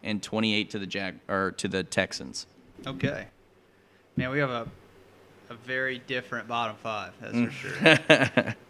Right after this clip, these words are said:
Speaker 2: Uh, my top ten, I'm going Chiefs. They beat a better football team than the Bucs did.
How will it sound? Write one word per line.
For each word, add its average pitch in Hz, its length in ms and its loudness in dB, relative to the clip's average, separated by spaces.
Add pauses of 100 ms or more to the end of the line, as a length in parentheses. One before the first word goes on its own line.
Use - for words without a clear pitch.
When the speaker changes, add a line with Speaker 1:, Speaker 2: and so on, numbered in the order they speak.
(280)
Speaker 2:
Uh, 127 360 4
my 151 200 4
top 165 340 2
ten, 165 180 4
I'm 156 120 4
going 151 240 4
Chiefs. 156 380 0
They 143 120 0
beat 143 260 2
a 139 40 2
better 135 280 0
football 139 360 0
team 135 240 -4
than 123 80 -6
the 113 40 -8
Bucs 127 380 -2
did. 127 300 2